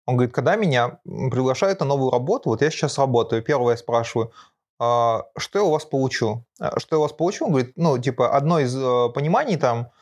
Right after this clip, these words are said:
он перешёл в другую компанию вместе со своим наставником, в том числе. Он говорит, что я получу, это мне нужен сильный руководитель, у которого я буду чему-то учиться, который сделает меня лучше, чем я есть. Вот. И многие не могут на этот вопрос ответить. Эйч ар, даже, э, руководитель, бывает, не может ответить.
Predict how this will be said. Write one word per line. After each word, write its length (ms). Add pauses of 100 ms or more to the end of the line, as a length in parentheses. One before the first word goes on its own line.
(280)
он 120
перешёл 280
в 20
другую 200
компанию 440
вместе 360
со 80
своим 320
наставником, 840
в 40
том 160
числе. 360 (460)
Он 100
говорит, 140
что 100
я 80
получу, 320
это 140
мне 100
нужен 200
сильный 360
руководитель, 440
у 40
которого 260
я 60
буду 140
чему-то 300
учиться, 300
который 300
сделает 380
меня 480
лучше, 240
чем 160
я 60
есть. 400 (580)
Вот. 420
И 80
многие 300
не 60
могут 240
на 80
этот 120
вопрос 320
ответить. 260
Эйч 160
ар, 520
даже, 260
э, 580
руководитель, 460
бывает, 280
не 80
может 260
ответить. 400